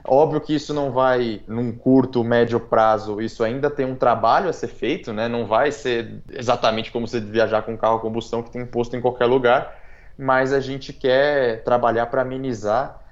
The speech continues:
é, essa insegurança desse, desse consumidor.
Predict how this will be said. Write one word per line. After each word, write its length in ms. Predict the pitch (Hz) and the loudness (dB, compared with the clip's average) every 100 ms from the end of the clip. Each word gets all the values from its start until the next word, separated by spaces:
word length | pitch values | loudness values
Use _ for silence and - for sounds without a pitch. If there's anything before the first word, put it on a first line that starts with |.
| - | -12
é, 260 | - 104 107 | -4 0 2
essa 160 | 107 113 | 0 -4
insegurança 1400 | - 110 107 104 107 101 - 104 101 98 98 95 95 92 87 | -4 -2 2 2 2 0 0 4 4 2 0 0 -2 -6 -8
desse, 580 | 98 101 98 - 98 | -4 -2 -2 -4 -2
desse 260 | 95 98 - | 0 -2 -2
consumidor. 800 | - 98 - 107 101 104 147 - | -4 -2 0 0 4 4 4 0